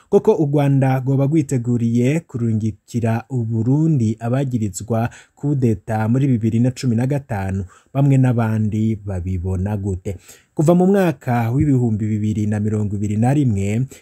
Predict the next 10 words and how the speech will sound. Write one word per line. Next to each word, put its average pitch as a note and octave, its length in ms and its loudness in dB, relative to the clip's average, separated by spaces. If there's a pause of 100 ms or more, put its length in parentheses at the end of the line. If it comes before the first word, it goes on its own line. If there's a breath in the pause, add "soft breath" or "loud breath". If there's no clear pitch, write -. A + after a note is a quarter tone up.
(120 loud breath)
ibihugu C3 340 -2
vy'u B2 240 -2
Burundi B2 420 2
n'u C3 160 2
Rwanda G#2+ 600 -2
vyaratanguye A2+ 920 -2
kugira G#2+ 580 -6 (160)
utwigoro A2+ 1120 0 (340 loud breath)
tuboneka A2 640 -2
ndetse A#2 560 -2